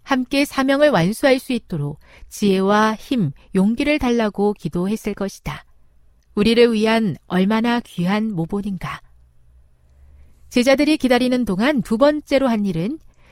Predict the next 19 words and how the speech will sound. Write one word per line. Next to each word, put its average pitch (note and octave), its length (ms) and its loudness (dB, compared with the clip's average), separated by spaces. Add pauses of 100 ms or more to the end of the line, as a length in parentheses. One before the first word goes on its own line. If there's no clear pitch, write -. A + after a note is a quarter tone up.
선교를 D#4 560 0
위한 B3+ 380 0
조직적인 C4 800 -2
준비를 F#3+ 480 -4
하는 B3 180 -4
것이었다. G#3 680 -8 (680)
유다는 B3+ 640 2
예수님을 C#4+ 600 2
제사장들에게 B3 880 0
넘겨준 F3 640 -2
후 G3 220 -2
스스로 C4 500 0
목숨을 F#3 540 -2
끊었다. F#3 580 -8 (540)
열두 F#3 360 0
제자의 G3+ 480 0
자리에 G3 400 -2
공석이 A#3 460 -2
생겼고, G#3 640 -6